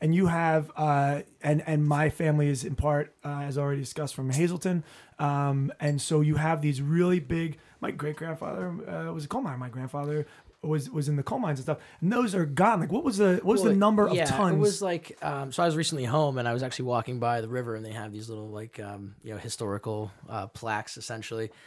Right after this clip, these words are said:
Speaker 2: And my hometown a hundred years ago used to produce, like, two million tons of coal per month.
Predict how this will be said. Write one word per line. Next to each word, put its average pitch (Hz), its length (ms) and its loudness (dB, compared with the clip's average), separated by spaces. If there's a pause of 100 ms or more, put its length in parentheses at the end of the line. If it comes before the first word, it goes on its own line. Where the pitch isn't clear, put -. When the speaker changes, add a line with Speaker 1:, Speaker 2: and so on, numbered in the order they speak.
(340)
Speaker 2:
And 131 400 -2 (100)
my 135 320 -4
hometown 135 680 -6
a 123 80 -10
hundred 123 240 -8
years 139 180 -4
ago 123 140 -8
used 113 200 -10
to 117 60 -14
produce, 117 400 -10
like, 104 180 -12
two - 280 -12
million 117 640 -10 (100)
tons 123 300 -10
of 101 100 -14
coal 110 300 -8
per - 160 -10
month. 117 360 -10